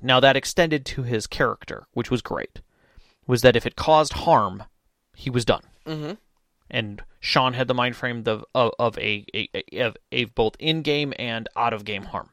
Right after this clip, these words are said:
Speaker 2: Right.
Speaker 1: And that's, that's great. That's fantastic.
Speaker 2: Yes.
Speaker 1: That, that puts it in perspective. Whether or not the, the character justifies the, the "I won't harm another person because they're a potential purchaser, a client of mine later."
Speaker 2: Yeah, they're, may-, maybe they're a mark,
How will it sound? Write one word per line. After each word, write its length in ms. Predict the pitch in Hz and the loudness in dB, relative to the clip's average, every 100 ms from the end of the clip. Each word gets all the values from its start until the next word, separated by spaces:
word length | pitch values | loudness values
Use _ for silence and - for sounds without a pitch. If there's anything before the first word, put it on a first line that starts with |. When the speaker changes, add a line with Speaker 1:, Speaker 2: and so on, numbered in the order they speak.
| _ | _
Speaker 2:
Right. 520 | - 135 131 - - - - | -10 0 0 0 -16 -16 -2
Speaker 1:
And 180 | 151 | 2
that's, 360 | 160 226 - - - | 4 2 -2 -8 0
that's 160 | 143 - | 0 2
great. 300 | 180 160 - | 2 2 2
That's 140 | 120 | -6
fantastic. 680 | 139 120 - 151 131 - - 123 | -4 -2 -2 -2 -4 -4 -8 -2
Speaker 2:
Yes. 420 | 113 - - - | -2 -2 -8 4
Speaker 1:
That, 220 | 135 - | 4 4
that 20 | |
puts 360 | - - 190 - | -2 0 0 2
it 100 | 175 | 0
in 140 | 156 | 0
perspective. 720 | 139 139 - 117 120 - 76 - - - | -4 -6 -4 -6 -6 -8 -10 -12 -20 4
Whether 260 | 156 165 175 | 8 8 6
or 80 | |
not 280 | 165 151 - | 4 0 2
the, 140 | 143 131 - | 2 2 0
the 100 | 123 - | -4 -2
character 520 | - 147 143 - 139 | -2 -2 -2 -4 -4
justifies 800 | 120 139 135 - 127 127 123 117 | -2 2 2 2 -2 2 2 0
the, 260 | 123 117 110 - - - | -2 -2 -4 -14 -20 -6
the 180 | 127 120 | -2 -2
"I 200 | - 127 | 4 4
won't 280 | 131 139 - | 6 0 -2
harm 380 | - - 151 143 | -8 4 4 4
another 240 | 123 117 | 2 0
person 400 | - 139 135 135 | 2 2 2 -2
because 280 | 117 123 113 | -4 -2 0
they're 180 | 120 110 | 2 0
a 40 | |
potential 760 | - - - 113 - 104 101 - _ _ _ _ _ _ _ _ - | -2 -10 -8 -8 -6 -6 -6 -8 _ _ _ _ _ _ _ _ -12
purchaser, 480 | - 226 - - - | 2 2 2 -6 -2
a 100 | - | -2
client 400 | - 151 185 120 | 0 2 2 0
of 100 | - | -6
mine 260 | 107 98 117 | -6 -4 0
later." 180 | 107 - | 6 8
Speaker 2:
Yeah, 120 | 120 | 8
they're, 160 | 135 143 147 | 6 2 2
may-, 160 | 156 160 | 0 2
maybe 300 | 160 160 165 | 2 2 4
they're 220 | 151 135 | 2 0
a 40 | |
mark, 560 | 120 151 170 139 - | 2 4 6 4 -4